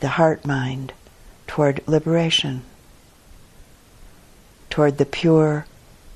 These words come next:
wholesome, and beautiful heart mind.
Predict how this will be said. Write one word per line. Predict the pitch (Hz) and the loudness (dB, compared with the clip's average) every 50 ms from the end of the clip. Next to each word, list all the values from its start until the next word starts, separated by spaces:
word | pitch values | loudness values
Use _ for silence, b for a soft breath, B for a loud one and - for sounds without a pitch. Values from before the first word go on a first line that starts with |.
| - - | -20 -20
wholesome, | - - 165 156 147 - - - 143 139 139 139 135 - - - - - _ - - - - - | -8 -4 -2 -2 -2 -2 -4 -4 -4 -2 -4 -4 -8 -10 -16 -20 -20 -20 _ -20 -20 -20 -12 -6
and | - 143 143 143 139 - - - - | -4 -2 -2 -2 -4 -6 -10 -12 -4
beautiful | - 165 180 185 180 170 165 - - 131 127 131 120 - - - - _ | 0 2 4 4 4 2 -2 -4 -8 -10 -10 -10 -12 -14 -20 -20 -20 _
heart | - - 147 139 131 - - | -12 -8 -6 -6 -6 -8 -8
mind. | 127 123 131 135 131 131 - - - | -8 -8 -6 -8 -10 -12 -16 -20 -20